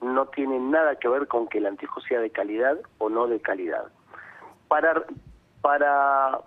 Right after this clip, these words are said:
reconocer un anteojo de calidad, primero, veamos que el anteojo tiene que tener un etiquetado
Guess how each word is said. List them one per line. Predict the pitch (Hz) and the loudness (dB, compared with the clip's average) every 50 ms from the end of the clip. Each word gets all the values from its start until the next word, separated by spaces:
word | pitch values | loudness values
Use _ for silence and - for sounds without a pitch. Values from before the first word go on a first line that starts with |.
| - - | -8 -4
reconocer | 135 147 147 - 156 160 160 - 269 269 | -2 -2 0 0 0 0 0 -2 -2 0
un | 226 | 0
anteojo | 156 135 - 147 - - - | 0 0 0 -2 -4 -4 -8
de | - | -4
calidad, | - 107 101 101 107 139 180 180 - | -2 -2 -2 0 0 0 0 -2 -4
primero, | - 107 104 113 139 175 202 170 - - - - - - - - _ _ - | -4 -2 -2 0 0 2 0 0 -2 -4 -8 -20 -20 -20 -20 -20 _ _ -2
veamos | 120 127 143 147 143 - - | 0 2 2 2 2 -2 -2
que | - - 113 101 - | -2 -2 -2 -2 -2
el | 110 113 110 | -2 -4 -4
anteojo | 110 - 180 170 175 156 | -4 -2 -2 0 0 0
tiene | - 117 113 107 | -2 -4 -8 -8
que | 101 | -4
tener | - 117 117 120 127 - - | -2 0 0 0 -2 -4 -6
un | 107 107 107 | -6 -4 -4
etiquetado | 101 - - 113 - 104 - - 143 147 131 127 135 - - | -4 -6 -6 -6 -6 -4 0 2 2 2 4 2 0 -2 -4